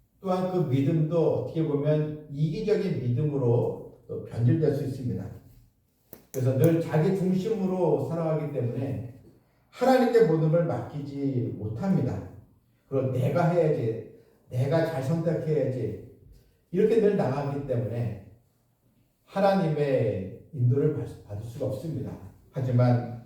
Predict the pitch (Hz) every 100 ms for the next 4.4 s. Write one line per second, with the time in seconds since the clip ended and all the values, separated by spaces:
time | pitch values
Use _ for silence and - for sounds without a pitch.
0 | - - 127 143 139 135 - 165 156 156
1 | 131 123 123 151 - - - - _ 202
2 | 190 180 160 165 151 151 160 170 151 123
3 | 147 120 - - 233 254 240 226 196 175
4 | 135 - - -